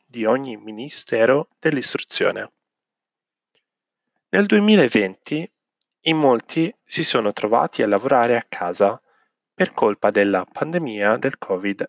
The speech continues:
nineteen. E così è successo anche alle scuole.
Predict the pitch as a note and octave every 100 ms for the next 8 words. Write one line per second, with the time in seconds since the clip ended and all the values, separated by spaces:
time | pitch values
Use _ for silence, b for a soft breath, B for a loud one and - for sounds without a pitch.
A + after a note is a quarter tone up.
0 | _ G#2 G2 - - G2 _ _ _ _
1 | _ _ _ _ _ _ _ _ G3+ A3+
2 | G3+ G#3+ - C#3+ - A2 F#2 - E3+ F3
3 | - _ - A2+ G#2 B2 E3+ G2+ F#2+ -
4 | - A#2 F#2+ F#2 F#2